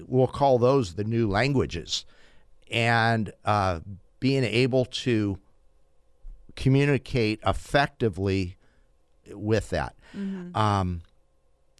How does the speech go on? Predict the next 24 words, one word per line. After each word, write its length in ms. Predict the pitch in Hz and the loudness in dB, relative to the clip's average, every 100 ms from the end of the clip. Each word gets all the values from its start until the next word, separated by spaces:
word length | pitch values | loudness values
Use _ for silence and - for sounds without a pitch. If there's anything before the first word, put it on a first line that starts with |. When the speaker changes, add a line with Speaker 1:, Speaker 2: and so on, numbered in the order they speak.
| _ _ _ | _ _ _
Speaker 1:
I 180 | 113 139 | 2 2
have 360 | 160 127 123 110 | 2 0 0 0
a 40 | |
little 260 | 110 113 95 | 2 2 2
personal 540 | - 147 151 - 107 | 2 2 2 -2 -4
policy, 580 | 90 - 104 104 95 113 | -2 0 2 0 -4 -6
like 220 | 98 95 - | -2 -4 -6
when 240 | 98 104 | -6 -2
I 120 | 101 117 | 0 2
have 200 | 131 113 | 2 0
a 40 | |
listing 440 | 113 110 - 107 | 0 0 0 -4
and 100 | 104 107 | -4 -2
I 120 | 101 | 0
have 120 | 110 | -2
multiple 520 | 101 98 107 101 113 | 0 -2 -2 -4 0
offers, 520 | 104 92 - 104 113 - - - - - _ | 2 2 -2 -6 -6 -14 -20 -20 -20 -20 _
I 120 | 113 | -2
don't 200 | 151 170 | 0 -2
send 320 | - - 120 107 | -2 0 2 2
an 140 | 92 | 0
email 560 | 104 120 110 87 80 - | 2 2 2 0 -4 -6
to 120 | - - | -6 0
everybody 680 | 98 92 85 85 85 117 | 2 2 0 2 2 0